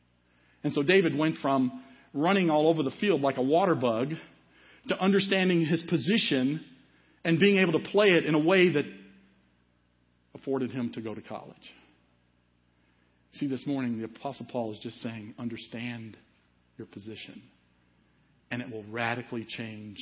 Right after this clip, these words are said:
your behavior." Let's pray together. Father, thank you so much for your word. We are lost without it.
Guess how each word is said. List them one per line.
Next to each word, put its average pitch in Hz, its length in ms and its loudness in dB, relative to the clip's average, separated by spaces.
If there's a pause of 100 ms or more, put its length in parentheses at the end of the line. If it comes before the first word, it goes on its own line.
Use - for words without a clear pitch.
(340)
your 117 120 -10
behavior." 104 540 -18 (800)
Let's 113 180 -12
pray 107 180 -12
together. 110 400 -14 (960)
Father, 147 200 2
thank 160 220 -2
you 135 60 -2
so 156 200 -4
much 143 180 0 (120)
for 131 120 2
your 127 200 0
word. 117 580 -4 (1120)
We 139 200 0
are 120 220 -2
lost 117 600 -6 (280)
without 117 360 -8
it. 107 180 -20